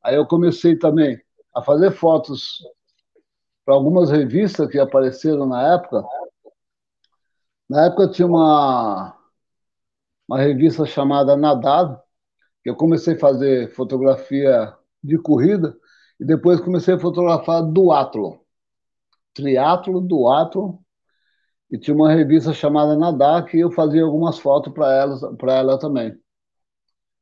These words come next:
E, e o Tião foi encaixando assim, foi aparecendo através da, das fotografias e das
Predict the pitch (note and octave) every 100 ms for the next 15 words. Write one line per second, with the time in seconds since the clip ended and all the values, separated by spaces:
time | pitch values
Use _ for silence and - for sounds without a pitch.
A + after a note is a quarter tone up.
0 | _ _ _ _ _ - C3 D3+ D3+ D3+
1 | E3+ F3 F3 F#3 F#3+ G3+ G3+ F#3+ - F#3+
2 | F#3+ E3+ C#3+ F3 F#3+ F3 F3 E3 E3 D#3+
3 | C3 - F3 F#3+ F3+ F3 - - - C3+
4 | D#3 D#3 C3+ D#3 D#3+ D#3 G#2+ C3+ G3 F3+
5 | D#3+ F3+ F3+ E3 E3 D#3+ - E3+ G3+ G#3
6 | _ _ _ _ _ _ _ _ - F#3+
7 | F3+ A3 G3+